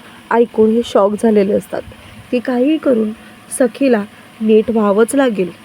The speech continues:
नाहीतर तुझं काही खेर नाही. पुढील भागामध्ये डॉक्टर सखीची कंडिशन सांगतात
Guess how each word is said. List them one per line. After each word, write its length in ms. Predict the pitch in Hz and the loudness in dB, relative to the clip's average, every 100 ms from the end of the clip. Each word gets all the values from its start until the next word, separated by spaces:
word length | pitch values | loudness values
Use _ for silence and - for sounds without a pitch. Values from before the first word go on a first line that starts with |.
| - - - | -20 -20 -6
नाहीतर 320 | 202 202 220 - | -4 -2 -4 -2
तुझं 300 | 240 196 220 208 - - - | -2 2 0 0 -10 -16 0
काही 200 | 269 302 - | 2 2 2
खेर 300 | 269 226 196 | 2 2 0
नाही. 180 | 190 | -4
पुढील 560 | 196 - - 226 208 208 | -4 -12 -6 0 2 4
भागामध्ये 580 | 214 202 254 277 220 214 - - - | 2 2 2 2 2 0 -6 -20 -4
डॉक्टर 460 | 220 214 - 262 226 - - - - | 2 2 2 0 0 -8 -20 -6 -2
सखीची 380 | 233 294 - | 0 -2 -2
कंडिशन 500 | 311 254 220 262 330 | 0 2 2 0 -2
सांगतात 380 | 294 330 - 214 | 0 -4 0 -4